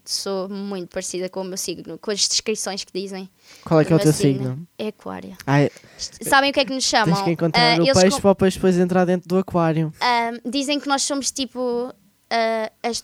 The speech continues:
Speaker 1: a Elsa, as princesas do gelo.
Speaker 2: Ah, sim, são frias.
Speaker 1: Sim, mas eu sou um bocado sim, mas quando me conhecem eu não sou nada assim, por isso é estranho. Eu não, não acredito, mas eu, quando me dizem que eu sou uma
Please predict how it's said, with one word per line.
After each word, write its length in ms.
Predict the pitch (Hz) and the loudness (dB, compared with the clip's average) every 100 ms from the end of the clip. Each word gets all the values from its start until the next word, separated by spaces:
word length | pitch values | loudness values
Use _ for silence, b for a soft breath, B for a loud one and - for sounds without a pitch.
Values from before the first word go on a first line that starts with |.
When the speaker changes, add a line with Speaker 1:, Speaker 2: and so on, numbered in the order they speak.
| - | -4
Speaker 1:
a 120 | 240 | 0
Elsa, 600 | 220 208 202 - 190 202 - | 2 0 -4 -8 -10 -12 -8
as 340 | 208 202 208 | -4 -4 -4
princesas 480 | - 214 - 208 190 | -8 -8 -6 -6 -6
do 120 | 202 | -8
gelo. 340 | 190 185 175 - - | -6 -6 -6 -12 -4
Speaker 2:
Ah, 100 | 147 | -2
sim, 140 | - | 0
são 180 | 147 143 | 0 -2
frias. 720 | 131 - 143 127 117 113 110 | -4 -6 -2 -2 -2 -6 -6
Speaker 1:
Sim, 220 | - 190 - | -6 -6 -6
mas 580 | 220 220 220 220 - - | -4 -2 -2 -2 -4 -6
eu 120 | - | -6
sou 160 | 226 247 | -6 -6
um 20 | |
bocado 340 | 240 202 208 - | -4 -2 -2 -6
sim, 360 | - 202 220 | -12 -10 -8
mas 320 | 208 202 - - | -8 -6 -4 -4
quando 200 | - 220 226 | -4 -4 -4
me 60 | - | -8
conhecem 420 | - 202 214 - 214 | -10 -8 -6 -6 -8
eu 40 | |
não 80 | 208 | -8
sou 160 | - 208 | -8 -6
nada 180 | 190 196 | -2 -2
assim, 280 | - 185 196 | -4 -10 -12
por 140 | - 190 | -10 -8
isso 360 | 202 - - 269 | -4 -4 -2 0
é 60 | |
estranho. 460 | 302 - 180 175 190 233 _ _ - | -2 -2 -6 -8 -14 -20 _ _ -6
Eu 80 | 269 | -2
não, 360 | 269 269 269 277 | 0 0 -2 -4
não 100 | 262 | -4
acredito, 400 | 262 254 285 269 | -2 -2 -2 -2
mas 180 | 247 226 233 - | -4 -6 -6 0
eu, 360 | 233 233 233 - | 2 2 -2 -2
quando 180 | 240 240 | -2 -2
me 200 | 240 233 | -4 -4
dizem 240 | 233 240 | -4 -2
que 60 | 233 | -2
eu 40 | 233 | -4
sou 120 | 233 | -2
uma 220 | 233 | -2